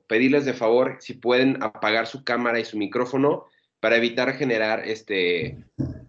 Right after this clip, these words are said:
eh, interrupciones aquí en las, en la presentación. Y, eh, la otra es felicitar a Pablo por su cumpleaños, ¿sale? Entonces, ahí si le quieren mandar sus felicitaciones en el chat, estaría buenísimo.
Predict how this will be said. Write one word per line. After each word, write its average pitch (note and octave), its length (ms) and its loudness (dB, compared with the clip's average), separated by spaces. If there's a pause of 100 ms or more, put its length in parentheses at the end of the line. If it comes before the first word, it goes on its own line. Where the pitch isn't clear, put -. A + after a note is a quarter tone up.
(160)
eh, G2 280 -4
interrupciones A#2 680 -2
aquí - 220 -6
en A2 140 2
las, G2 600 -4 (140)
en G2+ 140 -6
la G2 120 -2
presentación. G#2 840 -2 (880)
Y, F3+ 540 0 (520)
eh, G2 680 -2 (120)
la A#2 240 2
otra C3+ 400 2
es B2+ 460 -4
felicitar A2 480 -4
a A2+ 120 -2
Pablo A2 380 -2
por F#2+ 240 -6
su F#2 200 -12
cumpleaños, E2 760 -6 (200)
¿sale? G2 500 -4 (320)
Entonces, A#2+ 880 0
ahí G#2 320 -2
si - 100 -14
le G#2 140 -6
quieren G#2+ 200 -2
mandar G#2+ 200 -2
sus - 80 -10
felicitaciones G#2 760 -4
en F2+ 100 -8
el E2 120 -6
chat, - 280 -2
estaría F2 320 -2
buenísimo. E2+ 580 -4